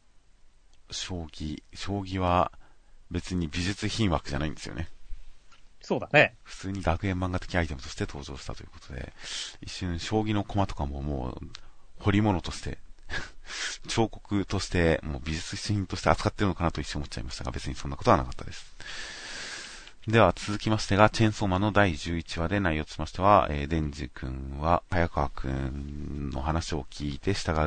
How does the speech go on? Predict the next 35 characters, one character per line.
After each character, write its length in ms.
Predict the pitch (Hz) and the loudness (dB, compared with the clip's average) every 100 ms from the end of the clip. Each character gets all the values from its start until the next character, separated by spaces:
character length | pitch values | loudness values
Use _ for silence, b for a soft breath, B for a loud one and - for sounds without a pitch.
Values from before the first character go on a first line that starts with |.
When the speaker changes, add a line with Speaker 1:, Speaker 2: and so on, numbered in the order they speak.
| 78 | 2
Speaker 1:
う 0 | |
っ 40 | 76 - - | -2 -8 -6
て 180 | 73 69 - - - - | -6 -6 -12 -20 -18 -10
い 100 | 80 | -4
う 200 | 80 80 | -2 -2
感 280 | - 80 78 | -2 -4 -4
じ 120 | 80 | -4
の 80 | 80 | -4
流 220 | 78 82 | -2 0
れ 80 | 80 | 0
に 40 | |
な 120 | 76 | -2
っ 40 | 73 - | -4 -6
て、 100 | - | -8
彼 220 | - 78 | -2 -2
の 140 | 71 67 | -2 -4
部 60 | |
屋 120 | 71 69 | -2 -2
に 120 | 67 | -4
行 60 | |
っ 40 | - - - | -10 -16 -4
た 80 | |
ら 120 | 67 65 | -2 0
パ 180 | 78 | 2
ワ 160 | 71 64 | 4 2
ー 40 | |
も 100 | 65 | 0
一 80 | 65 | -6
緒 160 | - 69 | -4 -2
に 80 | 67 | -2
や 60 | |
っ 40 | 62 | -4
て 160 | 71 | -6
き 80 | - | -8
て、 320 | - 87 95 | 0 2 2